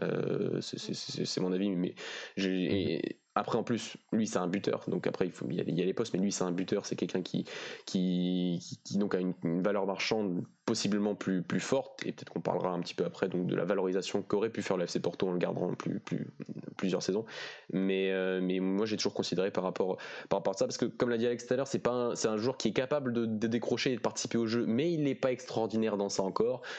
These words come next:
Speaker 1: C'est un joueur qui est capable de prendre la profondeur, mais il n'est pas encore extraordinaire dans ça. Par contre, dans la surface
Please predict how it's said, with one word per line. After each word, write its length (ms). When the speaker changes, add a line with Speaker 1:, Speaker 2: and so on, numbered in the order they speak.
Speaker 1:
C'est 180
un 80
joueur 140
qui 80
est 40
capable 300
de 60
prendre 240
la 80
profondeur, 420
mais 140
il 80
n'est 100
pas 140
encore 340
extraordinaire 680
dans 100
ça. 220
Par 200
contre, 400
dans 200
la 80
surface 760